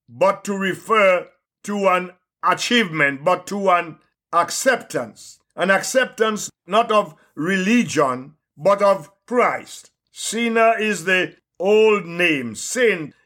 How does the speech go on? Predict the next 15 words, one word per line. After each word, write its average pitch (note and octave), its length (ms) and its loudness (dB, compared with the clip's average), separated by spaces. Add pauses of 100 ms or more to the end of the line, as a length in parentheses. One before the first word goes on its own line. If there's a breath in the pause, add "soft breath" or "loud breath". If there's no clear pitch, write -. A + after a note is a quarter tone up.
is G3 300 -2
the F3 300 0 (120)
new F3+ 480 -2
name E3 360 0
that F3 180 2
is D#3+ 320 -4 (220 soft breath)
written E3 840 -4 (280)
down D#3 560 2 (280)
in F#3+ 260 0
glory. D3 520 0 (200)
There's E3 260 0
a D#3 100 4
new G3+ 300 -2
name G#3 300 2
written F#3 600 -6